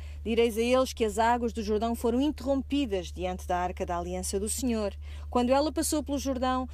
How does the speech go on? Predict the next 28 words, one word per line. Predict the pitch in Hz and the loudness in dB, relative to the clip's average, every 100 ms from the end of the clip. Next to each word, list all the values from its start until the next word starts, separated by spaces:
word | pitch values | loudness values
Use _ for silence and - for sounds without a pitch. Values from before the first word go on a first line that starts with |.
| - | -8
as | - 269 | -2 2
águas | 262 269 | 2 2
foram | - 285 302 | 0 0 2
interrompidas, | 302 262 285 269 285 185 165 - - - - | 0 0 0 2 0 -2 -6 -8 -10 -10 -4
e | 202 | 2
estas | 302 359 359 - | 4 4 -2 -2
pedras | 294 285 277 302 - | 2 2 2 -4 -4
serão | - 302 | 0 0
para | 294 277 | 0 -2
sempre | - 277 262 | -2 -2 0
um | 285 | 2
memorial | 269 262 269 233 220 226 233 240 233 - - | 4 4 2 0 2 4 4 2 0 -6 -8
aos | - 202 190 | -2 0 0
israelitas." | 196 185 196 175 160 - - - - - | -4 -2 -4 -2 -6 -8 -10 -8 -6 0
E | 233 | 4
os | 240 | 4
israelitas | 262 302 339 320 302 302 302 | 4 2 4 4 4 2 0
fizeram | 277 240 247 262 | 2 4 4 2
como | 262 262 | 2 2
Josué | 254 269 226 220 | 2 0 2 2
havia | 226 247 | 2 2
ordenado. | 247 240 262 233 180 - - - - - - - - - | 2 2 0 0 -2 -4 -4 -4 -4 -4 -6 -4 -6 -2
Portanto, | - 226 196 - 185 | 2 4 2 -2 -4
Josué | 180 - 208 208 220 | -4 0 0 2 2
disse | 196 202 | 2 -2
para | - 220 | 2 2
eles | 233 | 4
fazerem, | - 254 302 330 381 | 2 4 4 2 0